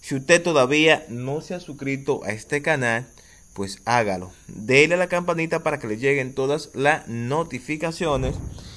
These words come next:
Y dele me gusta si le gusta nuestro contenido, que es obvio que le encanta, porque este es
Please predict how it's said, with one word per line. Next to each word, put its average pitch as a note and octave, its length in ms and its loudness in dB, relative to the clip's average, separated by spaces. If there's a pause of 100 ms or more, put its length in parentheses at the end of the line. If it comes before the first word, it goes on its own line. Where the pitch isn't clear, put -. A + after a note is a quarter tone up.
(220)
Y B2 100 -2
dele E3+ 200 4
me F#3+ 100 4
gusta D3 560 4
si - 420 -6
le B2 200 2
gusta D3 340 2
nuestro D3 300 0
contenido, D#3+ 540 2
que C3 260 2
es D3 180 -2
obvio C#3+ 300 0
que C#3+ 80 -2
le B2 80 0
encanta, G2 520 -4
porque G2 260 -8
este C3+ 340 -2
es D3 140 -10